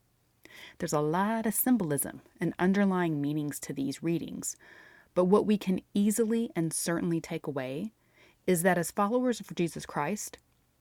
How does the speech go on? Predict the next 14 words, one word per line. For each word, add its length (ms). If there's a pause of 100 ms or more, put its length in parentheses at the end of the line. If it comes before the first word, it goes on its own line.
(140)
we 200
are 100
called 480
to 100
bear 220
fruit. 480 (960)
He 220
is 300
the 80
vine, 480 (300)
we 520
are 180
the 100
branches, 640